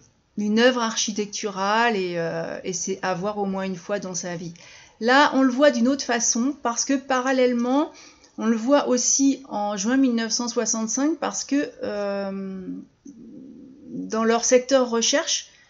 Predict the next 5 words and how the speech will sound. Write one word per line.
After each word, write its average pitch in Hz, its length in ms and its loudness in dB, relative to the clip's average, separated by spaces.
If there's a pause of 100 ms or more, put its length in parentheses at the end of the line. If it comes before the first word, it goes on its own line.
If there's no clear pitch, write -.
(600)
euh, 190 540 -10 (100)
cette 185 380 -8
société, 254 760 0
évidemment, 214 720 0
euh, 185 420 -8